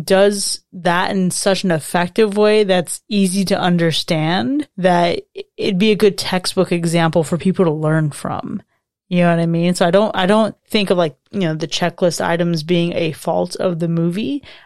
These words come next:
I see it as being an actual strength because it's simple and it's effective, much like I think its ending is.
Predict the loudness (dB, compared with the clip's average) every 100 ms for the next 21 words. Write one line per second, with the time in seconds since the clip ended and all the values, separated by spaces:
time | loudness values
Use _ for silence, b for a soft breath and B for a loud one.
0 | B -6 -2 0 0 2 0 -2 -4 -4
1 | -4 -2 -4 -2 -6 -4 -2 0 -2 -4
2 | -2 0 -2 -6 -2 2 4 2 0 -4
3 | -6 -4 -4 -4 -4 -2 -2 -4 -4 -2
4 | 0 0 0 0 0 -2 -2 -2 -2 -6
5 | -2 0 0 -2 -6 -6 -6 -4 -6 -10